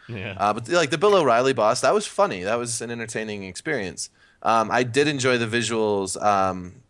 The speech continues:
Speaker 2: and I liked the combat. But if you're not, if you're trying to make a game and, and you're, I mean, who, who is the target audience for that game? I mean, is it Devil May Cry fans? Probably, right?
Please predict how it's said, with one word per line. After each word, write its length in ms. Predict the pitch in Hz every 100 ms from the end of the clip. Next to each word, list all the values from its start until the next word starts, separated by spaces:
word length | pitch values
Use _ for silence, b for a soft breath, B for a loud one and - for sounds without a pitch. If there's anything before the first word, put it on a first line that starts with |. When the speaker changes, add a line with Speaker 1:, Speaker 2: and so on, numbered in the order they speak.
| _
Speaker 2:
and 140 | - 117
I 120 | 123
liked 280 | 127 143 -
the 80 | 139
combat. 560 | 151 170 147 107 85
But 200 | 110 107 -
if 180 | 120
you're 120 | 135 143
not, 260 | 156 151
if 100 | 127
you're 100 | 143
trying 260 | 160 - 180
to 60 | 156
make 180 | 147
a 60 | 123
game 340 | 113 127 127
and, 220 | 104 98 -
and 160 | 101
you're, 120 | 98 98 -
I 40 |
mean, 120 | 117
who, 300 | 110 180 196 - B B B
who 260 | - 196 196
is 180 | 180 156
the 80 |
target 300 | 147 143 139
audience 360 | 120 135 107 92
for 120 | -
that 180 | 92 90
game? 380 | 117 135 67 62
I 40 | 95
mean, 140 | 101
is 180 | 101 113
it 180 | - -
Devil 200 | 101 113
May 160 | 107
Cry 260 | - 90 123
fans? 340 | 135 170 202
Probably, 440 | - 127 202 85 82
right? 320 | 85 147